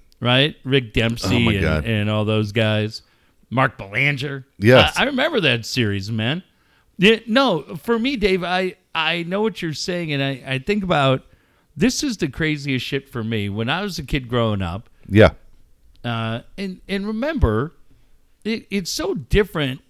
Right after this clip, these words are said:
Speaker 1: for my sons who will be twelve this weekend.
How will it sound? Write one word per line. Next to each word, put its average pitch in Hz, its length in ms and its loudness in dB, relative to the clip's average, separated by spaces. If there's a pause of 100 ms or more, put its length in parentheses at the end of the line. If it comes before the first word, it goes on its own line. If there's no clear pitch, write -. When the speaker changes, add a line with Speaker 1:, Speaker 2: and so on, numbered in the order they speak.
(120)
Speaker 1:
for 135 680 0 (440)
my 156 380 0
sons 123 760 -2 (100)
who 131 200 2
will 127 160 0
be 120 200 -2
twelve 151 400 -4
this 117 320 -4
weekend. 92 500 -6